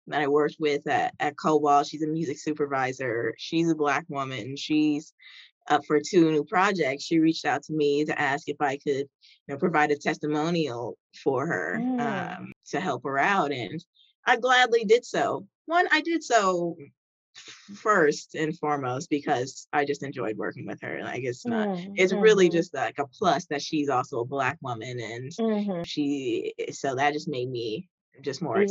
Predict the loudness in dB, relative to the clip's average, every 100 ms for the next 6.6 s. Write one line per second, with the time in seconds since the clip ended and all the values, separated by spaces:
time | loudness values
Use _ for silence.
0 | 2 2 2 4 4 2 2 0 -2 -2
1 | 0 2 2 2 2 4 4 4 0 -6
2 | _ _ 0 0 2 0 2 2 2 2
3 | 2 2 0 -2 -2 -2 -2 -2 0 2
4 | 0 _ -20 _ -4 0 0 0 0 0
5 | 0 -2 2 4 4 2 0 -2 -2 -2
6 | -2 -4 -4 -4 -4 -6